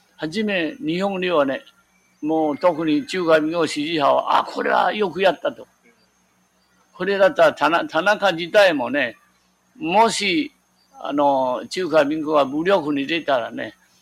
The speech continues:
北京で行く気持ちもなかった。それがね、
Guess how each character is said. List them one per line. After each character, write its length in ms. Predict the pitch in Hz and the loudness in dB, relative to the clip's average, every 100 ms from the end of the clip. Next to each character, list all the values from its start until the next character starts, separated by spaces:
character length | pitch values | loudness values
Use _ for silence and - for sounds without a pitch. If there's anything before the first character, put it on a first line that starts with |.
| _ _ _ - _ - | _ _ _ -20 _ -8
北 140 | 143 | -8
京 180 | - 160 | -6 -6
で 140 | 143 | -4
行 180 | 160 156 | -6 -8
く 80 | 120 | -10
気 100 | 147 | -6
持 160 | 143 131 | -6 -6
ち 120 | 143 | -10
も 120 | 117 | -14
な 160 | 110 110 | -14 -12
か 120 | 113 | -14
っ 40 | - | -14
た。 140 | - _ _ _ _ _ _ _ - | -20 _ _ _ _ _ _ _ -18
そ 220 | - 214 | -8 -4
れ 140 | 220 | -2
が 160 | 185 151 | 0 0
ね、 300 | 156 127 | 0 -2